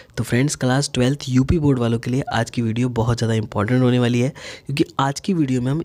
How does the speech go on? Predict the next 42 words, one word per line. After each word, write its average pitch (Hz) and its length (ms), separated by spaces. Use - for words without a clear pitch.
इंग्लिश 139 320
का 160 120
most 120 480
important 127 340
chapter 139 220
इंडिगो, 123 480
इसके - 460
सारांश 117 540
को 170 120
थोड़ा - 400
सा 180 120
बहुत 151 340
ही, 147 100
बहुत 147 240
ही 185 60
शॉर्ट 143 220
में 143 80
समझा 113 260
दूंगा। 120 260
इसके 135 220
सारांश 123 440
को 175 80
समझेंगे 165 400
कि 135 120
स्टोरी 143 340
में 147 120
actually 160 260
में 135 60
है 123 140
क्या, 160 260
और 143 220
उसके 156 300
most 135 400
important 147 300
questions 139 300
को 131 100
देखेंगे 127 320
जो 139 120
कि 147 120
आपके 127 360
एग्जाम 113 260
में 123 200